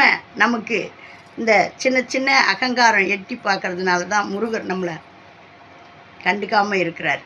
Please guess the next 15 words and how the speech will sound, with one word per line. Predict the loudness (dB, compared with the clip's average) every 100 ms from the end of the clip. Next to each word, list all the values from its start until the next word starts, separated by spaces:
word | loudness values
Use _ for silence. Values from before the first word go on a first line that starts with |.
| -18 -20 -10
அந்த | -6 0 0 -2 -14 -20 -20 -20 -20 -20 -2
இறைவனை | 4 4 4 2 0 -6 -20 -20 0
பணியும் | 0 2 0 -2
போது | -2 -4 -4
நம்மளுக்கு | -6 -4 -6 -8 -12 -14 -20 -20 -20 -20 -20 -12
அந்த | -8 -4 -2 -2 -4 -14 -20 -20 -18
அ-, | -16 -16 -10
அப்படியே | -10 -2 4 4
அந்த | 6 4
ஐம்புலனும் | 4 2 0 2 2 0 -4
ஒடுங்கி | -4 -4 -2 0 2 2 2
அடங்கி | 0 -2 -4 -6
நம்ம | -6 -6 -10 -18 -20 -20 -6
அப்படி | -6 -6 -6 2
அடிபணியணும். | 4 4 0 0 0 -4 -8